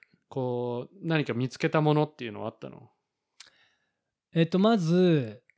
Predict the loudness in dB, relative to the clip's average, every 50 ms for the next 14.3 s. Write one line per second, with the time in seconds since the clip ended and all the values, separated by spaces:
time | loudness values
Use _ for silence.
0 | _ _ _ _ _ _ _ _ _ _ _ -20 -12 -4 -4 -2 0 4 4 4
1 | 4 4 4 4 2 2 2 2 2 2 2 2 2 2 2 2 2 2 2 0
2 | 2 2 2 2 2 2 0 -2 -2 -2 0 0 0 0 0 0 0 0 0 -2
3 | -4 -6 -8 -8 -8 -8 -8 -10 -16 _ _ _ _ _ _ _ _ _ -2 2
4 | 4 4 6 4 4 4 2 0 0 0 0 0 2 2 0 -2 -6 -8 -8 -6
5 | -6 -6 -8 -14 _ _ -10 -8 -8 -8 -10 -12 -14 -14 -14 -14 -16 -16 -20 _
6 | _ _ _ -10 -10 -10 -10 -12 _ _ _ _ _ _ _ _ _ _ _ _
7 | _ _ _ _ -2 -2 -2 -2 -2 -4 -2 -2 0 -2 -2 -6 -8 _ _ _
8 | _ _ _ _ _ _ _ _ -2 4 6 8 8 8 6 4 -2 -6 -6 -2
9 | 0 0 0 0 -2 -8 -6 -4 -2 -2 -2 -2 -2 -4 -4 -6 -10 -16 -20 -20
10 | -20 -20 _ _ _ _ _ -2 -2 -2 0 2 2 4 4 4 4 4 2 0
11 | -4 -10 -20 _ _ _ -20 -16 -16 -16 -12 -6 -6 -4 0 0 0 0 0 -2
12 | 0 2 2 2 2 0 0 -2 -2 -2 -4 -4 _ 0 2 2 2 2 2 2
13 | 2 4 4 6 6 6 4 4 4 2 0 0 0 0 2 2 4 4 4 4
14 | 2 0 -6 -12 -18